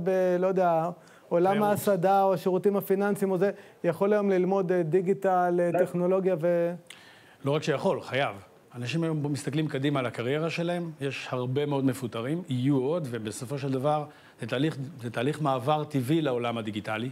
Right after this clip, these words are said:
Speaker 2: הוא קרה גם לפני העולם, העידן, העידן של הקורונה, והרבה אנשים אומרים, אני לא הולך עכשיו לעשות תואר, אני אעשה לימודים אינטנסיביים של משהו כמו חצי שנה, שנה,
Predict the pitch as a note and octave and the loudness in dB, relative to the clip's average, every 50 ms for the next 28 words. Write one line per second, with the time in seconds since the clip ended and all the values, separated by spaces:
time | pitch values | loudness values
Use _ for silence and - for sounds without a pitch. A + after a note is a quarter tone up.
0 | - - A#2 - C#3+ C#3 D#3 D3+ D#3 D#3 D#3 D#3 D3+ D#3 - D#3+ E3+ E3 C#3 B2 | -8 -10 -6 -4 0 0 0 0 2 0 0 0 -2 -2 -2 -2 -2 -2 -2 -2
1 | A#2 A#2 C#3+ - A#2+ A#2 A#2 A#2 A#2 A#2+ C3+ - B2+ A#2+ B2 A#2 A2+ A2 B2 A#2 | -4 -6 -6 -8 -8 -8 -6 -6 -6 -6 -6 -6 -6 -6 -4 -6 -6 -6 -8 -8
2 | A2 A#2 A2 A#2 C3 E3 G3 G3 - - - - - - - - - - - _ | -8 -6 -6 -4 -4 -4 -4 -6 -10 -18 -20 -20 -20 -20 -20 -20 -20 -20 -20 _
3 | - A#2 A2 A#2+ A#2 B2+ D#3 F#3 G#3+ G#3+ F3+ A#3+ A#3+ A3+ A#3 A3 D3+ C3 C3+ F3 | -8 -6 -4 -2 -2 0 0 0 0 -2 -2 -2 -2 -2 -2 0 0 0 2 0
4 | G#3+ F#3+ D#3+ F3 D#3+ D3+ C#3 - D3+ B2+ - B2+ A#2+ A#2 A2+ B2 C3+ - - - | 0 -2 -2 -2 -2 -2 -2 -2 -4 -4 -2 0 0 0 -2 -4 -8 -12 -12 -8
5 | C#3+ E3+ D#3+ - - G#3 G3+ F3+ D#3 - - _ _ _ _ _ _ - C3+ C3+ | -8 -8 -6 -4 -4 -2 -2 -4 -6 -12 -20 _ _ _ _ _ _ -4 0 0
6 | C3+ C3+ C3 C3 F3 F3+ E3 D3+ C3 B2+ - - C3+ B2 A#2+ B2+ B2+ A#2+ - F3 | 2 2 2 0 0 0 0 0 -2 -4 -6 -6 -6 -4 -2 -2 -4 -2 -2 0
7 | D#3+ D3+ C3 - B2+ B2+ C3+ C#3+ C3 B2 B2+ C#3+ A#2 - - - F3 D#3 - D#3 | 0 0 -2 -2 -4 -4 -4 -4 -4 -2 -4 -4 -4 -4 -8 -6 -6 -4 -2 -2
8 | D#3 D3+ C#3+ C3 - - C3 C#3+ E3 E3 | -2 -2 -4 -4 -6 -4 -2 0 0 0